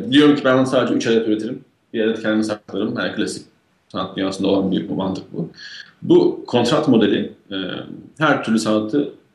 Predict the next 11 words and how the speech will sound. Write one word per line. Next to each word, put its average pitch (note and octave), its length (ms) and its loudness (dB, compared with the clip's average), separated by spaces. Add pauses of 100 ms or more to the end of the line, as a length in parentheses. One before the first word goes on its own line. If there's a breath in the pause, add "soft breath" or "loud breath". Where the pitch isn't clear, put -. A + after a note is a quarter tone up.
(300)
e, G#2+ 40 -4
götüren G2+ 600 2
bir - 60 0
şey. - 120 -4
Ama - 460 4
hala A#2+ 400 2
dijital A2 280 -2
sanatın A2+ 480 -2
büyük A2+ 260 0
bir, - 320 -4 (720 soft breath)
e, F#2 60 0